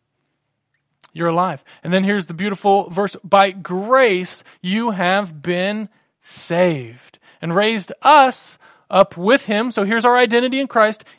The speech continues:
"In him, in him, in him, and seated us with him in the heavenly places in Christ Jesus." So this is what you get.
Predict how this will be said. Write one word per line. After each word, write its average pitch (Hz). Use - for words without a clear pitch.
"In 269
him, 247
in 247
him, 240
in 247
him, 226
and 185
seated 233
us 220
with 220
him 277
in 185
the 185
heavenly 202
places 185
in 240
Christ 202
Jesus." 180
So 202
this 285
is 349
what 339
you 339
get. 330